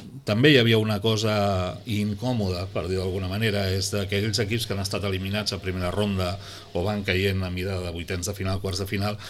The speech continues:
haver-se d'esperar fins l'hora d'entrar, d'entrega o tornar en aquella hora, doncs, doncs els resultava força incòmode.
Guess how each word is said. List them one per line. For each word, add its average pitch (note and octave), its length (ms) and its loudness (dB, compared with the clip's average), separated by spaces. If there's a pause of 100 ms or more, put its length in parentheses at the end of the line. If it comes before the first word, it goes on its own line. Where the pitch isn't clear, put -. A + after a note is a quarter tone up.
haver-se A#2 460 4
d'esperar G#2 340 0
fins G2 240 -4
l'hora F#2+ 240 0
d'entrar, F#2+ 640 -2
d'entrega G2 640 0
o G#2+ 100 -2
tornar G2+ 540 0
en F#2+ 100 -2
aquella G2+ 240 -2
hora, G2+ 160 2 (340)
doncs, F2 140 -2 (180)
doncs F#2 200 -4
els F2 260 -4
resultava E2+ 480 -4
força F2+ 240 -6
incòmode. D#2+ 460 -8